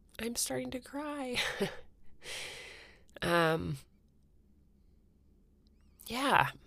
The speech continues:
my mom flew out to be with me for a couple days. Wow. I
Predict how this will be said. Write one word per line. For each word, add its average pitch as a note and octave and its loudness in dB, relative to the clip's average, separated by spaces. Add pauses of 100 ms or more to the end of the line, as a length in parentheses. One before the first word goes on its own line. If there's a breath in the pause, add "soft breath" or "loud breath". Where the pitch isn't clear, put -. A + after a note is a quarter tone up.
my F3 0
mom F#3 2
flew D3+ 2
out C#3 2 (1200)
to - -6
be E3 -4
with E3 0
me - -6
for - -8
a A3+ -8
couple B3 -8
days. B3+ -6 (500 soft breath)
Wow. G3 4 (3500 loud breath)
I E3 -2